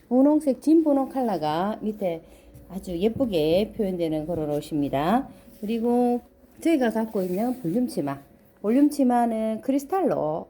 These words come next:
이렇게 생겨서 굉장히 가벼우면서도 폭이 많이 들어가서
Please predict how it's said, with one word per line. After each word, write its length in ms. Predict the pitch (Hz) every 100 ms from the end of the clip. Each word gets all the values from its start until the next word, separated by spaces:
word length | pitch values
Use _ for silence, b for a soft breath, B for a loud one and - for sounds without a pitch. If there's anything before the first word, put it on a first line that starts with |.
| -
이렇게 440 | 156 147 151 139
생겨서 760 | 151 202 156 143 135 170 240 - - _ _ _ _ _
굉장히 360 | 185 262 370 330
가벼우면서도 1000 | 170 175 302 277 208 202 185 214 285 -
폭이 180 | 320 311
많이 320 | 220 170 269
들어가서 520 | 247 170 143 139 139